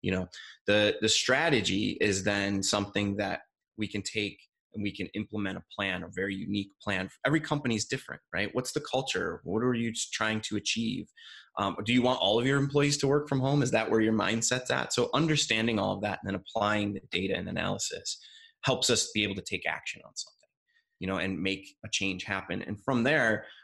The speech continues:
we're implementing training, uh, coaching, and different types of programs that help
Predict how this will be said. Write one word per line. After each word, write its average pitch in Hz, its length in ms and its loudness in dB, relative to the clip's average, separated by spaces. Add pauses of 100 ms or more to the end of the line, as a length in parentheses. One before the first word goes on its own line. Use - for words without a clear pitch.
(120)
we're 113 220 6
implementing 110 720 2
training, 113 680 0 (420)
uh, 90 180 0
coaching, 110 760 -2 (320)
and 104 120 2
different 110 280 0
types - 280 2
of 101 260 0 (200)
programs 101 800 0
that 101 320 -2 (200)
help - 440 -2